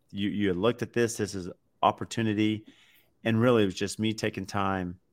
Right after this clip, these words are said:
to read, to understand, and now I can utilize this.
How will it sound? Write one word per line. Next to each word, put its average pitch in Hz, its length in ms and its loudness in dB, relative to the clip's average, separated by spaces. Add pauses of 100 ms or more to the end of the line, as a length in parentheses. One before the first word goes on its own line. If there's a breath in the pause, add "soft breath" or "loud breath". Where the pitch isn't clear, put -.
(320)
to 95 140 -10
read, 104 560 2
to - 160 -10
understand, 98 920 0 (160)
and 101 180 -4
now 98 220 0
I 95 60 -4
can 92 180 -8
utilize 82 400 -6
this. - 300 -14